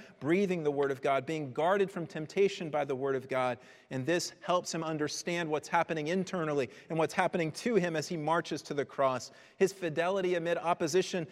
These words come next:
and difficulty, his refraining from calling the angels, his silence before his accusers, his not responding to the mocker's challenge to come down. All this is portrayed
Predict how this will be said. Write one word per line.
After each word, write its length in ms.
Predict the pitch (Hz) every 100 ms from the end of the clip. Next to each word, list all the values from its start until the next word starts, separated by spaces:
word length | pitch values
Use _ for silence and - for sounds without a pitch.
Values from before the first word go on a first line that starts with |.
| -
and 160 | 160 156
difficulty, 680 | 180 185 - 180 156 151 127 -
his 180 | 190 165
refraining 680 | 175 - - 196 240 226 185
from 180 | 175 165
calling 360 | 180 170 156
the 120 | 147
angels, 360 | 147 156 123 - - -
his 140 | 190
silence 520 | - 190 247 233 202
before 340 | 202 - 196 165
his 140 | 156
accusers, 680 | 156 - 196 156 135 110 - - _ _ _ _ _ _ _ _
his 160 | 170 151
not 220 | 180 151
responding 540 | 151 - 185 185 175
to 100 | 165
the 100 | 160
mocker's 400 | 156 165 165 160
challenge 420 | - 170 160 151 -
to 80 | 151
come 220 | 160 139
down. 220 | 143 131 - - -
All 240 | 185 220
this 240 | 202 202
is 140 | 190 -
portrayed 840 | - 165 - - 202 190 151